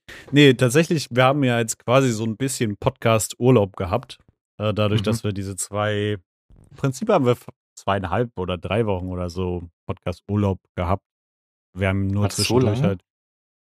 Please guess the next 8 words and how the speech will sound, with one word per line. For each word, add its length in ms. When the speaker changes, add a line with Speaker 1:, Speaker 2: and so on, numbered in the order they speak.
Speaker 1:
also 260
zumindest 720
die 180
Zuhause-Aufnahme 560
Speaker 2:
Also 200
zweieinhalb. 300
Speaker 1:
Folgen, 180
ja. 460